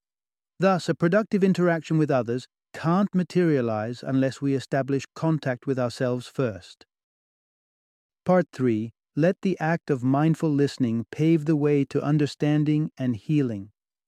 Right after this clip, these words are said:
Have you ever unearthed an entirely new facet of a long-term partner, something that astonishes you because it managed to evade your notice for so long? Often,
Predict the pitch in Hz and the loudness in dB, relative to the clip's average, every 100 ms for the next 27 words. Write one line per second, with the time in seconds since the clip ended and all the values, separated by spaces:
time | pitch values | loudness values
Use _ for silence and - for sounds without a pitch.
0 | _ 175 170 202 185 190 208 175 175 165 | _ 0 2 4 2 4 2 4 4 4
1 | 170 - 151 143 139 139 160 170 170 156 | 4 0 0 2 2 0 0 2 4 4
2 | 165 160 - 143 131 156 139 127 131 139 | 4 2 0 -2 -2 -2 -2 0 2 2
3 | 147 147 135 123 139 127 135 127 - _ | 2 0 -2 0 -2 -2 -2 -2 -4 _
4 | _ - 175 175 180 151 131 - 156 160 | _ 0 0 2 2 2 0 -2 0 2
5 | 160 - 127 139 147 139 - 143 131 - | 2 0 -2 0 2 0 -2 0 0 0
6 | 135 143 156 139 - 135 117 143 151 135 | 0 2 2 0 0 0 2 2 2 2
7 | 120 120 143 151 143 - 127 143 143 139 | 0 2 2 0 -2 -6 -4 -2 0 0
8 | 139 147 - _ _ _ _ _ - 185 | 0 -2 -8 _ _ _ _ _ -2 0
9 | 185 - 120 143 | 0 0 0 -2